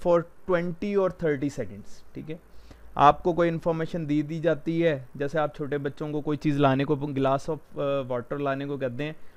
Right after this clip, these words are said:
अभी वो कमरे से निकलता है और कूलर के करीब अभी पहुंचा नहीं होता या फ्रिज के करीब, वो भूल जाता है कि क्या लेकर आना था, ठीक है? यानी कि within twenty और thirty सेकंड वो चीज़, इस चीज़ को क्या कर देता है? भूल जाता है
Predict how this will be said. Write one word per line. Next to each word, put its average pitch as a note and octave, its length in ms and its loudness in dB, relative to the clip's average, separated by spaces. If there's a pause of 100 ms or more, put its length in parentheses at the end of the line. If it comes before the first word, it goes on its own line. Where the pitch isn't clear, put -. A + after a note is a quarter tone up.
(140)
अभी C#3+ 160 -2
वो F3 120 0
कमरे E3 360 4
से F3+ 100 -2
निकलता D3 420 2
है E3+ 160 6
और E3 340 0 (280)
कूलर D#3+ 280 8
के E3+ 140 6
करीब D#3+ 380 8
अभी D#3+ 180 6
पहुंचा D#3+ 380 2
नहीं E3 160 -2
होता D#3+ 160 0
या D#3+ 120 4
फ्रिज D3+ 300 -2
के D#3+ 120 0
करीब, D#3 440 -2
वो D#3+ 140 4
भूल E3 280 2
जाता C#3 220 4
है C3+ 60 2
कि D3+ 100 2
क्या D#3 200 4
लेकर C3+ 320 2
आना G#2 220 -4
था, G2 160 -10 (880)
ठीक D#3 160 -2
है? F#3+ 160 2 (380)
यानी F#3 180 2
कि G#3 80 6
within F#3+ 380 6
twenty F3 340 6
और G3 200 2
thirty F3 260 2
सेकंड F3+ 260 -4
वो E3+ 140 -4
चीज़, - 160 -8
इस - 120 -8
चीज़ E3 180 -2
को E3 160 -2
क्या D3+ 180 6
कर C#3+ 180 4
देता C#3 260 2
है? F3+ 160 4
भूल C3 260 -2
जाता G2+ 220 -4
है - 80 -12